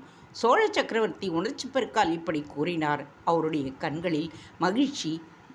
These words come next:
கரை புரண்டு ஓடியது. மலை போன்ற அவருடைய இரு தோள்களும் துடித்தன. கேடயம் போன்ற வலிமை பெற்ற அவருடைய விழுப்புண்ணி கொண்ட மார்பகம் ஒரு கணம் விம்மி அடங்கியது. கடல்மல்லை துறைமுக பட்டணம் என்று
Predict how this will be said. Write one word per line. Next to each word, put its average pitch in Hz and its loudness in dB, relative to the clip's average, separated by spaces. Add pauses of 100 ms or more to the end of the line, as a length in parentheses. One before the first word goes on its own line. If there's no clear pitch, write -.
(200)
கரை 196 2
புரண்டு 170 -2
ஓடியது. 147 -2 (320)
மலை 190 4
போன்ற 247 4
அவருடைய 185 4 (140)
இரு 180 0
தோள்களும் 170 2 (180)
துடித்தன. 240 0 (500)
கேடயம் 247 6
போன்ற 262 2
வலிமை 185 0
பெற்ற 185 -4
அவருடைய 160 2
விழுப்புண்ணி 185 -2 (720)
கொண்ட 175 2
மார்பகம் 165 0 (200)
ஒரு 185 2
கணம் 165 0 (280)
விம்மி 175 -4
அடங்கியது. 147 -4 (960)
கடல்மல்லை 370 4
துறைமுக 208 0
பட்டணம் 214 -2
என்று 180 0